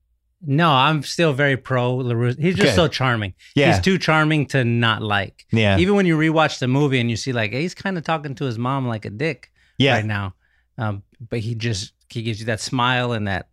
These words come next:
Speaker 1: all shucks posture that he does, and he pulls you in. But yeah, the, the way that they turned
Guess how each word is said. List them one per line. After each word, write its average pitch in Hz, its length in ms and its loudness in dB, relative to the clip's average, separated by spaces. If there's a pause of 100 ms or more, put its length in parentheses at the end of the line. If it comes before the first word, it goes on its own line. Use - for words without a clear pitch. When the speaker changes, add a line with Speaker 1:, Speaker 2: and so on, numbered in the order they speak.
Speaker 1:
all 95 200 -4
shucks - 540 -8 (360)
posture 123 420 -4
that 120 140 -4
he 117 60 -8
does, 117 420 -8 (420)
and 110 80 -6
he 107 80 -4
pulls 110 260 -6
you 113 100 -4
in. 104 100 -6 (260)
But 147 80 -2
yeah, 165 140 4
the, 135 200 -2
the 139 240 -2
way 143 200 2
that 170 160 -2
they 160 160 -2
turned 143 540 -2